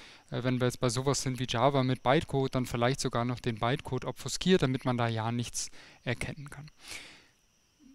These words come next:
Das ist allerdings heute schon ein bisschen Geschichte. Ich komme da auch gleich noch mal, äh, mit ein paar Beispielen drauf. Allerdings war das sozusagen der Standardfall in der Industrie vor, sagen wir mal, zehn oder zwanzig Jahren.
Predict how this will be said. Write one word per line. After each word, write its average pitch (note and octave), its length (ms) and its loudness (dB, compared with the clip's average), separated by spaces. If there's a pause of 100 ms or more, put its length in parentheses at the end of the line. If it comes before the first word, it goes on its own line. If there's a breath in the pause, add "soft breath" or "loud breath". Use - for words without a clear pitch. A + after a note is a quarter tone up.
(160)
Das D3+ 160 6
ist E3 100 0
allerdings D3 480 4
heute D#3+ 260 6
schon D3 180 0
ein - 20 -2
bisschen D3 240 2
Geschichte. F#3+ 420 0
Ich E3+ 140 0
komme D3+ 140 0
da C#3+ 80 -2
auch C#3 80 -4
gleich C#3 240 2
noch C3+ 100 0
mal, C3 360 0
äh, B2 180 -4
mit B2+ 180 -6
ein B2 60 -8
paar A#2+ 140 0
Beispielen D3+ 520 2
drauf. B2+ 380 0 (220 loud breath)
Allerdings C3+ 440 4
war B2 100 6
das A#2+ 160 0
sozusagen A#2 480 -2
der A#2+ 140 2
Standardfall B2 720 2
in B2 100 -4
der B2 100 -4
Industrie B2+ 540 -4
vor, A#2 380 -4
sagen A#2 180 -4
wir A#2 80 -2
mal, A2+ 160 -4
zehn A#2+ 260 0
oder A2 200 -8
zwanzig A2+ 420 -8
Jahren. B2 240 -12